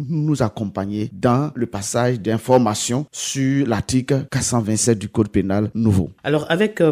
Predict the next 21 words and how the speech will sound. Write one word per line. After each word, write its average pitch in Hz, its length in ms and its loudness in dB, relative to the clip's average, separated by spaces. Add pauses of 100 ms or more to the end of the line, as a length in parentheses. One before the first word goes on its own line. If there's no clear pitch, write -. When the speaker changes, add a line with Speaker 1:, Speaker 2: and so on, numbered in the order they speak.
(120)
Speaker 2:
Parce 156 160 -2
que 208 140 0
tu 202 160 -4
comptes, 202 400 -2 (100)
quels 180 140 0
sont 196 220 0
les 120 460 -2
événements 143 540 2
ou 147 140 -2
des 139 120 2
campagnes 131 380 0
à 127 80 2
venir 123 460 0
que 123 280 4
vous 127 200 -2
aimeriez 123 260 -2
partager 113 460 -6
avec 107 240 -6
les 107 100 -6
auditeurs 104 400 -8
ici ? 104 340 -8